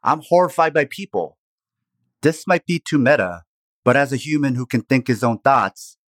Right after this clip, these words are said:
I can do that. So can you. We hate on Meta, but that's horrifying.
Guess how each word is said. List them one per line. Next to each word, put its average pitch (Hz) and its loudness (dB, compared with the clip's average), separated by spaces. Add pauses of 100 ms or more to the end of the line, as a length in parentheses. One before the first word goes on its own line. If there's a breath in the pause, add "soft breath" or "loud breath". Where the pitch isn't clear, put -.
(240)
I 135 -2
can 143 0
do 185 -6
that. 76 -2 (760)
So 156 0
can 143 -2
you. 151 -6 (880)
We 147 4
hate 175 -6
on 139 2
Meta, 98 -2 (340)
but 117 0
that's 151 -2
horrifying. 87 0